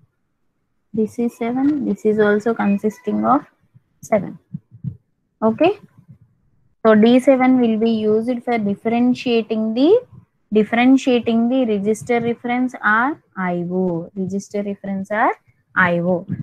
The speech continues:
So if it is up to six,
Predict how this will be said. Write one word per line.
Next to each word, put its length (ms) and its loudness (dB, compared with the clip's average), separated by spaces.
So 180 8
if 380 4
it 140 2
is 240 6
up 180 2
to 140 4
six, 560 -2